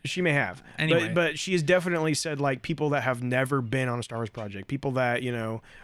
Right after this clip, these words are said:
Speaker 1: or, and I think she has basically said people that are really good at the, what they do, but they don't know about Star Wars.
Speaker 2: Right, 'cause
Speaker 1: We're
Speaker 2: we're
Speaker 1: bringing
Speaker 2: more
Speaker 1: in
Speaker 2: about
Speaker 1: all
Speaker 2: having
Speaker 1: this
Speaker 2: a good
Speaker 1: and
Speaker 2: story rather than,
Speaker 1: yeah, all this stuff.
Speaker 2: you know, blah, blah,
Speaker 1: And,
Speaker 2: blah.
Speaker 1: you know,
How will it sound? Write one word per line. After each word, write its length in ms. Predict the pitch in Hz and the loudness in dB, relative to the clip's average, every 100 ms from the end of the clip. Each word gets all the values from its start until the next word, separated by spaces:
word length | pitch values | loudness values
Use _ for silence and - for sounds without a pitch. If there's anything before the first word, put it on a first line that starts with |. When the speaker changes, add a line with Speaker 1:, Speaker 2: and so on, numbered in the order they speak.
| - | 0
Speaker 1:
or, 120 | 151 | 4
and 120 | 156 | 6
I 60 | 180 | 4
think 180 | 247 226 | 2 -4
she 160 | 202 | 0
has 260 | 185 175 156 | 4 4 2
basically 380 | 147 139 143 127 | 0 0 -2 -2
said 320 | - 120 117 | -2 -6 -4
people 280 | 151 151 131 | -4 -2 -2
that 320 | 135 123 - - - | 0 -2 -6 -6 -2
are 80 | 139 | 2
really 260 | 160 170 | 2 2
good 440 | 139 151 147 139 135 | 2 0 2 2 0
at 140 | 127 | -2
the, 60 | 139 | -2
what 160 | 135 | -2
they 100 | 131 | -2
do, 240 | 120 127 113 | -2 -4 -4
but 100 | 107 | -6
they 100 | 120 117 - | -8 -6 -2
don't 220 | 131 131 | -2 -2
know 260 | 127 120 120 | -4 -4 -4
about 200 | 110 107 | -6 -8
Star 200 | - 110 | -6 -4
Wars. 40 | 104 | 0
Speaker 2:
Right, 120 | 147 | 0
'cause 120 | 160 | 2
Speaker 1:
We're 100 | 202 | 4
Speaker 2:
we're 40 | 214 | 4
Speaker 1:
bringing 140 | 196 185 | 6 4
Speaker 2:
more 20 | |
Speaker 1:
in 80 | 165 | 4
Speaker 2:
about 100 | 135 | 4
Speaker 1:
all 60 | |
Speaker 2:
having 140 | 156 156 | 4 2
Speaker 1:
this 80 | |
Speaker 2:
a 20 | 127 | 2
good 300 | 127 165 147 | 2 4 2
Speaker 1:
and 100 | - - - | -2 -14 -6
Speaker 2:
story 460 | 135 147 170 147 127 | 0 2 4 4 4
rather 340 | 135 135 139 | 2 2 2
than, 100 | 127 | 2
Speaker 1:
yeah, 340 | 147 135 - 151 | 2 2 -2 0
all 200 | 170 202 | 2 4
this 140 | 190 | 2
stuff. 300 | - - 135 110 | 0 0 0 0
Speaker 2:
you 60 | |
know, 60 | 113 | -4
blah, 120 | 123 | -2
blah, 60 | 143 | 0
Speaker 1:
And, 300 | 151 143 139 | 2 2 0
Speaker 2:
blah. 80 | 135 - _ _ _ _ _ - - | -4 -12 _ _ _ _ _ -16 -2
Speaker 1:
you 140 | 156 | 2
know, 300 | 147 156 | 4 4